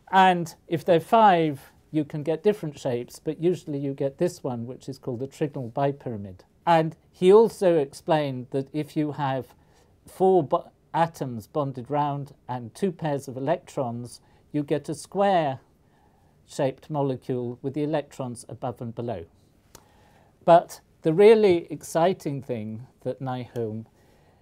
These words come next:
explained was actually the bond angles of molecules.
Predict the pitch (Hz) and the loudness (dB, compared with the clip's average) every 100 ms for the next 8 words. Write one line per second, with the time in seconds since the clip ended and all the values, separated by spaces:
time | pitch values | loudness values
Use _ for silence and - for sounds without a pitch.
0 | _ _ _ _ _ _ _ _ _ _ | _ _ _ _ _ _ _ _ _ _
1 | _ _ _ 151 - - 156 131 107 110 | _ _ _ -8 -6 -4 -2 -2 -6 -10
2 | 120 _ _ _ 156 151 185 - 185 156 | -14 _ _ _ -6 -2 -2 -2 -8 -8
3 | 143 160 160 147 139 127 117 113 - 120 | -4 -2 0 -2 -4 -6 -8 -10 -10 -8
4 | 147 147 139 - 107 98 113 - | -6 -4 -6 -6 -10 -8 -14 -18